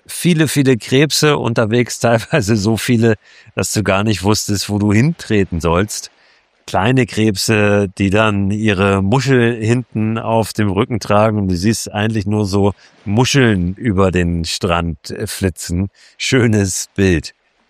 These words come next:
Nochmal so eine halbe, dreiviertel Stunde weiter dann die Küste hoch ist ein Ort, an den regelmäßig die Schildkröten kommen, viele, viele Schildkröten, um ihre Eier zu legen.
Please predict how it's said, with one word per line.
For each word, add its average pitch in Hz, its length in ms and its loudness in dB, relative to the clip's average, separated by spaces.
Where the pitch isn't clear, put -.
Nochmal 127 540 2
so 110 240 2
eine 117 240 2
halbe, 151 340 2
dreiviertel 123 580 0
Stunde 110 520 0
weiter 101 500 0
dann 82 260 0
die 80 140 -2
Küste 90 440 -4
hoch 98 340 0
ist - 260 -6
ein 104 200 -4
Ort, 101 480 -2
an 107 140 -2
den 117 200 0
regelmäßig 117 1000 0
die 117 160 -4
Schildkröten 98 840 -2
kommen, 87 420 -4
viele, 180 480 -2
viele 123 580 -4
Schildkröten, 90 880 -2
um 139 360 0
ihre 117 480 0
Eier 110 280 2
zu - 200 -8
legen. 73 380 -8